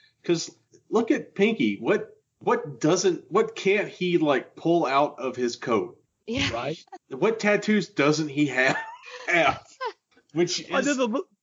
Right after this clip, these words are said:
Speaker 3: yeah, the
Speaker 1: which
Speaker 3: little
Speaker 1: is
Speaker 3: horn he keeps filling up with lemonade and the whole, and he keeps bumping into you with it. <laughs> And I'm like, I'm watching this guy and I'm like,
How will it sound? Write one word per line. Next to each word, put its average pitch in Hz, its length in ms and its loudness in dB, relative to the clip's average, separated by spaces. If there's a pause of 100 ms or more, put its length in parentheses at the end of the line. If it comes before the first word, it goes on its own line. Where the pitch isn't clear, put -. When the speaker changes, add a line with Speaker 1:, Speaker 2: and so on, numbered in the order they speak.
(160)
Speaker 3:
yeah, 254 200 -2
the 180 80 0
Speaker 1:
which 214 100 0
Speaker 3:
little 208 280 2
Speaker 1:
is 202 40 -8
Speaker 3:
horn 226 240 0
he 247 80 -2
keeps 226 220 -10
filling 220 260 2
up 233 80 2
with 202 120 -4
lemonade 226 680 0
and 160 220 -6 (140)
the 170 120 2
whole, 190 260 0
and 175 100 2
he 151 80 -2
keeps 196 160 -4
bumping 170 380 2
into 190 280 0
you 220 160 2
with 220 160 0
it. 226 240 -6
<laughs> - 20 -2
And - 100 -2 (200)
I'm 214 80 2 (120)
like, 240 160 0
I'm 226 140 -2
watching 277 360 0
this 202 160 -4
guy 202 240 2
and 196 100 -2
I'm 190 60 -6
like, 190 220 0